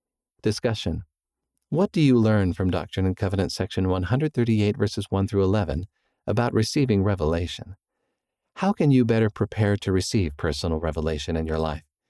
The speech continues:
Since this life is the time to prepare to meet God, how can you help those around you hear the gospel message of repentance?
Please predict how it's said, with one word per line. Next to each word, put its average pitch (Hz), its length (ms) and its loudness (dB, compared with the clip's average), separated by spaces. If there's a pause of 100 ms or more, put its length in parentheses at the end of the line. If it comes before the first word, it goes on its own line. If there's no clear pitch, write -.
(600)
Since 180 340 0
this 113 240 -2
life 87 280 -2
is 95 160 -2
the 90 100 -4
time 98 280 0
to 92 100 -2
prepare 95 280 0
to 90 80 -2
meet 80 200 -2
God, 101 400 -2 (680)
how 82 160 -2
can 104 180 2
you 131 100 6
help 123 260 0
those 117 220 2
around 127 380 4
you 76 180 -2 (300)
hear 190 240 2
the - 80 0
gospel 90 400 -2
message 78 480 -2 (240)
of 117 160 0
repentance? 139 680 -2